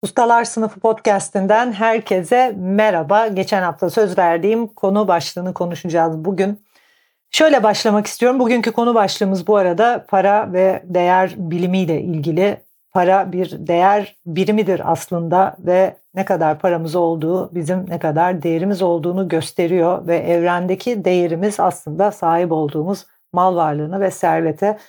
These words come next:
Tabii ki de yaşamın diğer alanlarına, sağlığa, ilişkilere, kariyere, her yere yansıyor da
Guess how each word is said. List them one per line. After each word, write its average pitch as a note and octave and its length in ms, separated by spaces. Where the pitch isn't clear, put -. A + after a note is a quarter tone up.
Tabii C4+ 240
ki A3+ 120
de A#3 40
yaşamın G#3+ 440
diğer G#3+ 180
alanlarına, F3 560
sağlığa, F3+ 500
ilişkilere, F3+ 480
kariyere, F3+ 380
her A3 200
yere G#3+ 180
yansıyor F3+ 520
da C#3+ 160